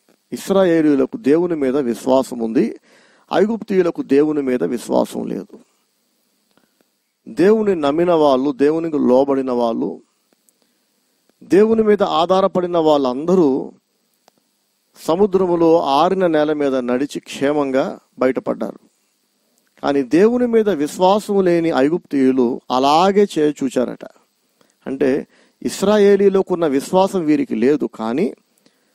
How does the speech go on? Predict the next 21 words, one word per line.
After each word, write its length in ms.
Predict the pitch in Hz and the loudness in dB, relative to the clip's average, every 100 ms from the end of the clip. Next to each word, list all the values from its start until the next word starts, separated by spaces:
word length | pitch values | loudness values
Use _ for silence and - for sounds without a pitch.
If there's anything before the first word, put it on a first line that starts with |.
| _ _ - | _ _ -6
ఇస్రాయేలీయులలాగా 1120 | 180 - 226 226 208 208 202 190 175 165 170 | -6 0 2 4 4 4 2 2 0 -2 -2
బ్రతకాలని 600 | 180 143 160 156 160 147 | -4 -4 -4 -2 0 0
మాత్రం 360 | 139 131 160 208 | -2 -2 -2 -6
సంకల్పించారు. 800 | 139 123 120 104 117 - - _ _ _ _ _ _ _ _ _ _ _ _ _ _ | -4 -4 -6 -6 -12 -14 -18 _ _ _ _ _ _ _ _ _ _ _ _ _ _
విశ్వాసము 720 | 123 143 175 180 190 196 185 | -10 -6 0 2 2 2 2
వలన 300 | 170 165 165 | 2 2 -2
కానిది 480 | 156 143 147 160 143 | -4 -2 0 0 0
ఏదో 340 | 143 143 143 139 | 2 2 2 0
అది 180 | 123 | -2
పాపము 600 | 123 120 135 - 151 135 | -4 -4 -4 -2 -4 -2
అని 100 | 127 | -4
దేవుని 320 | 156 131 131 127 | -2 -2 0 -2
వాక్యం 360 | 117 - - | -2 -4 -12
సెలవిస్తుంది. 640 | - 113 110 113 - - _ _ _ _ _ _ _ _ _ _ _ _ _ _ _ _ _ _ - | -10 -8 -8 -10 -18 -20 _ _ _ _ _ _ _ _ _ _ _ _ _ _ _ _ _ _ -4
ఐగుప్తీయులకు 720 | 160 196 208 - 190 180 160 | -2 0 -2 0 0 0 -2
దేవుని 340 | 131 160 180 170 | 0 2 2 0
మీద 200 | 160 147 143 143 151 - _ _ _ | 0 0 0 -2 -6 -14 _ _ _
భక్తి, 560 | 107 131 131 _ 135 143 | -6 -4 -4 _ 0 0
భయము, 460 | 123 123 127 131 | 0 -2 -2 -2
విశ్వాసము 600 | 131 113 - 123 123 127 | -4 -4 -2 -2 -2 -6
లేదు. 500 | 110 117 135 131 - | -4 0 0 0 -4